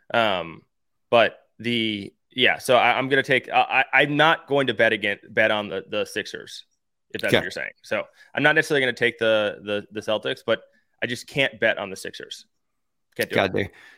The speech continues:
Speaker 2: they, Harden looked, it's, um, the Sixers are, they're
Speaker 1: <laughs>
Speaker 2: so hard to watch, dude. It's just, it's just
Speaker 1: Yeah.
Speaker 2: mind bo-, it's just the way Harden's hard to look at just with him even dribbling, just his whole,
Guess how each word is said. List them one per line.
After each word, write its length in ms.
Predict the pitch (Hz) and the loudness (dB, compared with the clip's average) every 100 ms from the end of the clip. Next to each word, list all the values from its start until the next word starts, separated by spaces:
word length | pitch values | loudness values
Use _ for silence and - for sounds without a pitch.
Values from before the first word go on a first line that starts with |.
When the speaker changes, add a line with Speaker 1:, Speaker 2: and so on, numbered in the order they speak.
| _ _ | _ _
Speaker 2:
they, 360 | 110 107 101 - - | 0 2 2 -6 -6
Harden 440 | 107 120 110 101 | 2 2 2 0
looked, 300 | 98 - - _ _ _ _ - | -2 -4 -16 _ _ _ _ -12
it's, 160 | 107 - | -12 -6
um, 300 | 123 139 143 - _ _ | -2 -2 -2 -8 _ _
the 80 | 113 | -6
Sixers 520 | - 147 - 123 104 | -2 -2 0 0 0
are, 160 | 98 156 - | -2 -2 0
they're 120 | 113 | 0
Speaker 1:
<laughs> 20 | |
Speaker 2:
so 540 | - - - 123 120 | 0 -4 -2 2 2
hard 240 | 98 87 78 | 2 -2 -2
to 80 | 78 | -4
watch, 400 | 76 73 - - | -2 -4 -6 -8
dude. 240 | 80 78 | -6 -6
It's 200 | 85 - | -8 -6
just, 360 | 92 85 - - | -6 -6 -8 -8
it's 280 | 87 - | -8 -8
just 240 | - 87 - | -6 -6 -4
Speaker 1:
Yeah. 40 | 80 | -4
Speaker 2:
mind 300 | 76 78 76 | -4 -6 -8
bo-, 140 | 76 | -8
it's 320 | 87 - 95 | -8 -8 -6
just 320 | - 98 - - - - - _ | -4 -4 -4 -14 -20 -20 -20 _
the 100 | - | 0
way 460 | 107 117 127 127 - - | 4 6 6 4 -2 -2
Harden's 480 | - 160 196 120 | 4 6 6 0
hard 320 | - 120 117 98 | 0 2 2 2
to 60 | |
look 280 | 87 92 - | -2 -2 -2
at 240 | 95 95 | -2 -2
just 220 | - 95 - | -4 -6 -6
with 160 | 87 | -6
him 120 | 92 | -4
even 280 | 87 85 78 | -2 -4 -6
dribbling, 340 | 80 85 85 92 | -4 -4 -4 0
just 220 | 147 - | 0 0
his 160 | 107 | -2
whole, 560 | - - 101 95 92 - | 0 0 2 2 0 -6